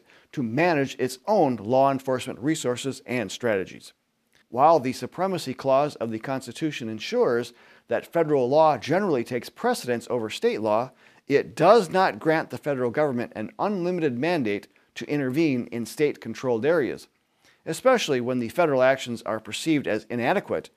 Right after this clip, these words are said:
or counterproductive to the state's objectives. The federal Constitution is a binding set of limitations on the federal government and not the people.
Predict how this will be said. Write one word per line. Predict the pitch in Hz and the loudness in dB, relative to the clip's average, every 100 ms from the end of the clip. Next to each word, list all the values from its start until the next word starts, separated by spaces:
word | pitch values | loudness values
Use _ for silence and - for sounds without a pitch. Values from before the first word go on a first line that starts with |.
| _ 120 | _ -4
or | 123 92 | -2 -4
counterproductive | - 139 113 - 113 156 127 92 - _ - | -6 -6 -6 -4 0 0 -2 -10 -12 _ -12
to | 110 | -10
the | |
state's | 104 117 101 - | -6 -4 -6 -8
objectives. | 92 110 107 - 58 - _ _ _ _ _ _ _ _ _ _ _ _ _ _ _ | -8 -6 -6 -10 -16 -18 _ _ _ _ _ _ _ _ _ _ _ _ _ _ _
The | 123 | -2
federal | 240 262 - | 4 6 6
Constitution | 160 139 135 147 135 147 135 | 2 0 -4 -2 -2 -2 -2
is | 143 139 | -2 0
a | - 139 | 0 0
binding | 123 123 - 180 226 240 220 | -2 0 4 4 2 0 -2
set | - 214 | 2 2
of | 175 | 4
limitations | 165 170 160 - 190 - 110 107 - _ - | 0 0 0 0 0 0 -6 -8 -12 _ -6
on | 135 139 | -2 0
the | 123 | -2
federal | - 131 120 | -2 0 4
government | 180 165 113 104 - _ _ _ _ _ - | 6 6 2 -6 -10 _ _ _ _ _ -6
and | 113 | 0
not | 120 - | 0 -2
the | |
people. | - 147 131 - | -2 -2 -2 -12